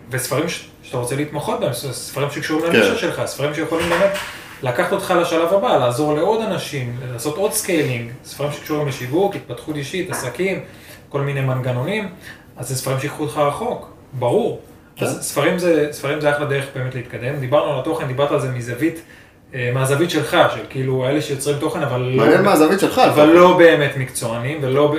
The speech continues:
Speaker 1: וסתם כאילו מצלמים את עצמם, וסתם עכשיו
Speaker 2: מהמם.
Speaker 1: באים לעשות הרבה רעש וצלצולים. אני מסתכל על תוכן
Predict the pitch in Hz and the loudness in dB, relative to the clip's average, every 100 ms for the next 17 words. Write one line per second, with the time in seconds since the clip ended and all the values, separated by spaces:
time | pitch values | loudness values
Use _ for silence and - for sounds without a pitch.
0 | 123 - - 147 139 127 123 117 113 - | -4 -6 -2 0 0 -4 -8 -8 -10 -12
1 | - 117 123 - 160 160 135 - 135 117 | -12 -12 -12 -12 -10 -10 -8 -6 -4 -2
2 | 113 110 131 123 117 127 113 117 110 117 | 0 0 0 -2 -6 -6 -6 -6 -6 -6
3 | 123 123 127 - 135 185 226 - - - | -8 -8 -8 -4 -2 -2 -4 -10 -18 -18
4 | - - 123 147 180 220 214 196 233 233 | -18 -14 -8 -6 -4 2 4 4 2 2
5 | 208 | 2